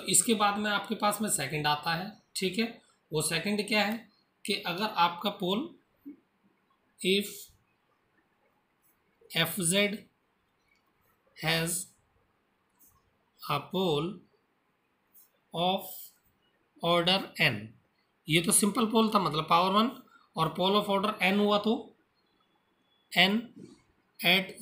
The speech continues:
Z equal to A, then तब क्या करेंगे? So residue of F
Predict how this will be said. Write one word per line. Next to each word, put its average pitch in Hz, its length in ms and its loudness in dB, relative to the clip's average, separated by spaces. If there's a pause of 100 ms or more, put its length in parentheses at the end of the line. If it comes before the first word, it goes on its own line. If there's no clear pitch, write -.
(120)
Z 175 260 0
equal 185 320 -2
to 196 80 -4 (160)
A, - 20 6 (1600)
then 175 180 2 (680)
तब 175 200 0
क्या 190 140 2
करेंगे? 190 380 -4 (640)
So 143 220 -2
residue 208 640 4 (200)
of 147 280 -2 (880)
F 202 380 2